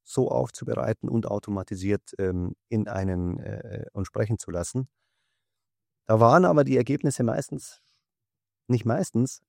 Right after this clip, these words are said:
aber eben leider zu oft so, dass du schon noch jemand,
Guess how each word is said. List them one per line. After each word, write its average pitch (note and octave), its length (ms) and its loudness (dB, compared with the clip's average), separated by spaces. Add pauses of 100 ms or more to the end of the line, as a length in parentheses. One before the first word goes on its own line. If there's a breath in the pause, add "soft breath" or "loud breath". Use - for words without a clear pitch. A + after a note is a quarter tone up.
aber A2 180 4
eben A2 320 4
leider A2+ 460 2
zu - 240 -2
oft C3+ 340 -2
so, C#3+ 320 4 (440)
dass A#2 200 0
du - 220 -2 (180)
schon B2 300 4
noch A#2 160 4
jemand, A2 460 2